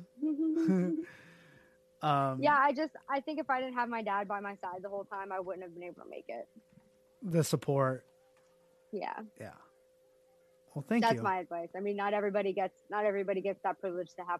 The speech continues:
Speaker 2: Papa around all the
Speaker 1: Yeah.
Speaker 2: time. So
Speaker 1: No, you're right.
Speaker 2: take advantage of it.
Speaker 1: You're right. Um, wow, that, that just, uh, literally just hit me like a wave of bricks. Like, wow, I'm,
Speaker 2: Oh.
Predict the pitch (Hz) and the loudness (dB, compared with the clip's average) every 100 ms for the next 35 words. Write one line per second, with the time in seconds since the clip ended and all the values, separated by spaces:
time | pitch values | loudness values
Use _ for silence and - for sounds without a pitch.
0 | - 180 175 170 170 170 170 160 160 135 | 2 0 0 -4 -4 -6 -6 -6 -2 0
1 | 202 185 - _ - 143 175 147 - - | 0 0 -8 _ -2 0 0 -4 -10 -8
2 | 139 151 175 - 220 233 208 190 180 175 | -4 -2 -2 0 2 4 2 0 -2 -2
3 | 175 170 - 190 143 143 151 143 _ _ | -2 -6 -10 -10 -4 -4 -4 -8 _ _
4 | _ _ _ _ - 135 131 131 131 - | _ _ _ _ -8 -2 0 -2 -4 -10
5 | _ _ _ _ _ _ _ _ _ _ | _ _ _ _ _ _ _ _ _ _
6 | _ _ _ _ - - 147 151 143 127 | _ _ _ _ -20 -2 4 6 6 2
7 | 139 143 143 131 156 - 202 156 147 156 | -2 -2 0 2 0 0 -2 -2 2 4
8 | 160 156 139 135 135 135 - 131 - 147 | 6 6 6 4 2 -2 -8 -6 -4 -4
9 | 135 131 120 117 123 123 120 113 107 120 | -2 -2 -2 -4 -2 0 0 -2 -4 -4
10 | 107 - - 107 - 110 123 120 104 104 | -4 -8 -10 -10 -10 -8 -4 -4 -6 -8
11 | - 135 147 | -8 -2 0